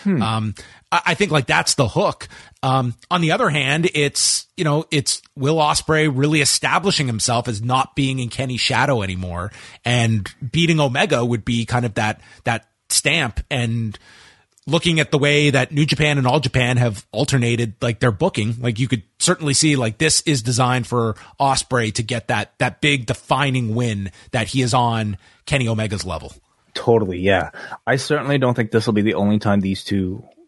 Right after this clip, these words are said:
Speaker 1: by the way, they have met each other, like, all the way back in P W G, so this is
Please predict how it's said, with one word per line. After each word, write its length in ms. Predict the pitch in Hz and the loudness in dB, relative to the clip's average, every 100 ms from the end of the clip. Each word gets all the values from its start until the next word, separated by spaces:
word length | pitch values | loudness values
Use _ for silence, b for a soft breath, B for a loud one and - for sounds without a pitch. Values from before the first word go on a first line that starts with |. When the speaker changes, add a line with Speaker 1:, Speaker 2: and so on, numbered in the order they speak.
| _ | _
Speaker 1:
by 100 | - | -2
the 80 | 240 | 2
way, 140 | 175 127 | 2 2
they 140 | 123 | 2
have 180 | 135 147 | 2 2
met 180 | 123 117 | 2 2
each 160 | 104 | 2
other, 240 | 104 98 92 | 0 2 2
like, 220 | 95 - _ | 0 -4 _
all 220 | - 113 | -2 0
the 60 | 113 | 2
way 80 | 107 | 2
back 200 | 104 104 | 2 0
in 120 | 98 | 0
P 120 | 104 | 0
W 280 | 98 98 95 | 0 -2 -4
G, 260 | - 95 | -4 -6
so 180 | 92 98 | -4 -6
this 220 | 92 98 | -4 -4
is 300 | 104 95 - | -4 -8 -12